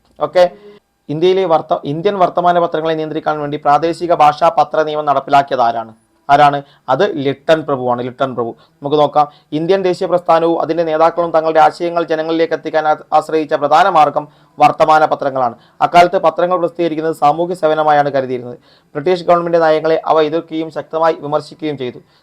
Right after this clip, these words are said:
ദേശീയ കാഴ്ചപ്പാടോടുകൂടിയ പത്രങ്ങൾക്ക് തുടക്കം കുറിച്ചത് രാജാറാം മോഹൻ റോയ് ആണ്. ദേശീയ കാഴ്ചപ്പാടോടുകൂടിയ പത്രങ്ങൾക്ക് ഇന്ത്യയിൽ തുടക്കം കുറിച്ചത്, മുൻവർഷ ചോദ്യമാണ്, അത് രാജാറാം മോഹൻ റോയ് ആണ്. അദ്ദേഹം ബംഗാളി ഭാഷയിൽ രചിച്ച പത്രമാണ് സംവാദ് കൗമുദി.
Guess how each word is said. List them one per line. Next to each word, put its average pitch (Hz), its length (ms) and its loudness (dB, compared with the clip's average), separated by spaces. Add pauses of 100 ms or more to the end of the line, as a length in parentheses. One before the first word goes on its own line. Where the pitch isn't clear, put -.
(120)
ദേശീയ 170 260 -2
കാഴ്ചപ്പാടോടുകൂടിയ 175 760 0
പത്രങ്ങൾക്ക് 165 520 -2
തുടക്കം 156 260 -6
കുറിച്ചത് 156 380 -6 (100)
രാജാറാം 156 460 4
മോഹൻ 147 300 -2
റോയ് 127 160 -4
ആണ്. 113 160 -10 (320)
ദേശീയ 147 400 -2
കാഴ്ചപ്പാടോടുകൂടിയ 170 840 2
പത്രങ്ങൾക്ക് 165 420 -2
ഇന്ത്യയിൽ 170 300 -2
തുടക്കം 165 260 -4
കുറിച്ചത്, 180 420 -4
മുൻവർഷ 147 280 -4
ചോദ്യമാണ്, 165 480 -2 (320)
അത് 139 100 -2
രാജാറാം 156 580 4
മോഹൻ 151 260 0
റോയ് 135 160 0
ആണ്. 120 140 -4 (320)
അദ്ദേഹം 180 340 4
ബംഗാളി 175 440 6
ഭാഷയിൽ 196 420 2
രചിച്ച 180 200 -2
പത്രമാണ് 170 500 0 (160)
സംവാദ് 160 480 4
കൗമുദി. 127 360 -4